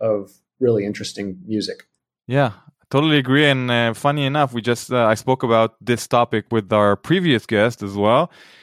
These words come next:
Speaker 2: And with all, you know, due respect and the, the negative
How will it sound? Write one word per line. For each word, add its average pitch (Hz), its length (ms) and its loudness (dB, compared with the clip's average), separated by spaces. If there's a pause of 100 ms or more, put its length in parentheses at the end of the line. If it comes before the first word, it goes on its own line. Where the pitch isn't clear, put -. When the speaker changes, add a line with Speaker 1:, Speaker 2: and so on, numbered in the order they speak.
(160)
Speaker 2:
And 117 200 -4
with 117 120 -2
all, 143 520 2 (260)
you 123 100 -12
know, 113 160 -4
due 110 140 -4
respect 120 600 0
and 107 220 -6
the, 98 440 0 (220)
the 113 80 -6
negative 151 840 0